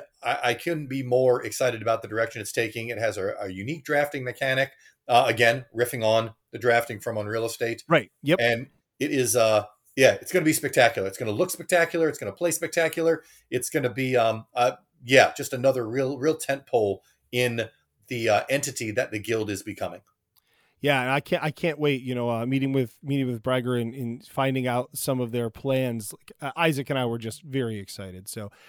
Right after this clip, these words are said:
Speaker 2: so at some point, I am confident I will have John on the show, John Briger, to talk about the development of the game, uh,
Speaker 1: Oh,
Speaker 2: once
Speaker 1: that
Speaker 2: we're
Speaker 1: would be
Speaker 2: further
Speaker 1: fantastic.
Speaker 2: along.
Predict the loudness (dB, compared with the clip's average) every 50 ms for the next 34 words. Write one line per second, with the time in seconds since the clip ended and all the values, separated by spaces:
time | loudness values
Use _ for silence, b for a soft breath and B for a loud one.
0 | b b -8 -8 -6 0 4 4 6 6 6 2 2 2 2 0 0 0 0 0
1 | 0 0 0 0 0 2 0 -2 -4 -4 -2 -2 -2 0 0 0 2 2 2 2
2 | 2 0 -4 -14 _ -12 -6 -4 -2 -2 0 -2 -2 -4 -6 -6 -4 -4 -4 -6
3 | -4 -4 -2 -2 -2 -2 -2 -4 -4 -4 -4 -4 -4 -4 -6 -8 -8 -8 -10 -10
4 | -10 -4 0 0 0 0 0 0 2 0 0 0 -4 -6 0 0 2 2 2 2
5 | 0 -2 -2 -2 -2 0 0 0 -2 b b b b b b b -4 -2 0 0
6 | 2 6 8 8 10 10 10 10 10 8 4 4 6 6 6 6 6 6 6 6
7 | 6 6 4 2 0 -4 -8 -12